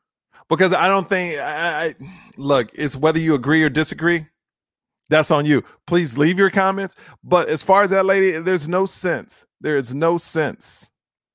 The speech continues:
in me showing your comments about her. And like I said, I, I, I, I lose some followers because I talk about stuff like this, but this is what's really going on, man. This is what a lot of people really think.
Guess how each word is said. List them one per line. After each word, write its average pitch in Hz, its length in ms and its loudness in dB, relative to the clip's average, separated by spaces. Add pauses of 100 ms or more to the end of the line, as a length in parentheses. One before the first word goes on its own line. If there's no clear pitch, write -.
(1800)
in 135 160 -4
me 143 140 -2
showing 135 300 -4
your 123 100 -6
comments 113 400 -8
about 95 240 -6
her. 85 180 -18 (1300)
And 196 180 2
like 247 160 2
I 247 80 6
said, 220 200 2
I, 180 200 2
I, 196 200 2
I, 202 220 2
I 202 240 2
lose 220 460 -4
some 190 180 0
followers 160 500 0
because 147 280 -6
I 143 60 0
talk 135 220 -4
about 143 200 -4
stuff 147 240 -10
like 143 160 -8
this, 160 120 -8
but 151 180 -8
this 277 200 -2
is 330 120 -8
what's 359 200 -4
really 220 220 2
going 175 260 -2
on, 196 260 -6
man. 160 300 -12 (2250)
This 180 140 -2
is 220 80 -6
what 202 160 2
a 202 40 0
lot 190 220 4
of - 60 -4
people 180 240 -6
really 160 320 0
think. 147 340 -6